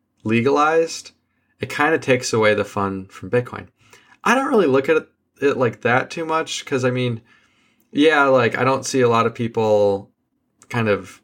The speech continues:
excited with weed that much anymore. And, you know, I think the whole point of this is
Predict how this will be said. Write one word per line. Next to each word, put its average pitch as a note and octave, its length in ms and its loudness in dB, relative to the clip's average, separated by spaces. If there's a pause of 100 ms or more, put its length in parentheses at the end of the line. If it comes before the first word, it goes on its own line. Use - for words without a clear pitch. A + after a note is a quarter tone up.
excited G#2+ 460 0
with G2 160 -8
weed G#2+ 280 -2
that G#2 160 -4
much G2 240 -6
anymore. F#2+ 540 -6
And, F2 240 -14 (760)
you C#3+ 200 -8
know, B2+ 320 -2 (340)
I D3 140 2
think F#3 180 -2
the C3 100 0
whole D3+ 200 -2
point A2+ 340 -2
of G#2 80 0
this F#2+ 280 0
is F#2+ 360 -4